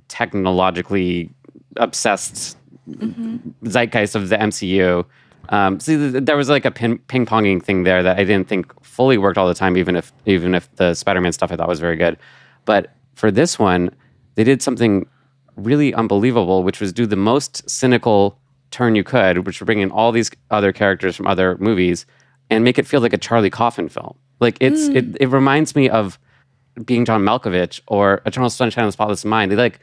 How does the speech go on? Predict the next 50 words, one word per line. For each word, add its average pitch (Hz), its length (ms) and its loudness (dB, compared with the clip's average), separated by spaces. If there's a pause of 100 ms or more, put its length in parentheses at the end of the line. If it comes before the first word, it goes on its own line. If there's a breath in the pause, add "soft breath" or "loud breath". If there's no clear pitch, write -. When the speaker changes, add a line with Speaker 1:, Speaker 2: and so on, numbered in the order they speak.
(580 soft breath)
Speaker 1:
they 110 140 0
lean 117 220 4
into 117 160 0
the - 100 -4
trippiness 143 480 0
of 147 140 2
it, - 160 0
but 110 120 0
also, - 240 0
like, 98 180 0
the 95 120 -2
emotional 98 680 0
part 147 240 0
of 151 100 0
it. 165 160 0
Did 117 120 0
you 127 100 0
guys 139 260 0
feel 135 480 0
things 170 280 2
about 165 160 2
Spider-Man 165 380 2
in 165 80 2
this 165 80 2
Speaker 2:
It's - 80 0
Speaker 1:
movie? 175 160 2
Speaker 2:
actually, 175 220 -2 (120)
it's - 160 -4
so 381 140 0
funny 359 280 0
that 302 120 2
you 277 100 0
bring 285 200 0
up 277 100 0
Eternal 254 320 -6
Sunshine 269 400 -2
because 233 260 -2
I 233 160 0
thought, 254 220 -2
like, 233 200 0
the, 196 360 2
the 202 160 2
Michel 208 400 2
Gondryness 214 840 2 (120)
w-, 202 200 -2
was 190 300 0
in 202 200 2
the 180 120 2
second 104 380 -2
Speaker 1:
Uh-huh. 90 300 4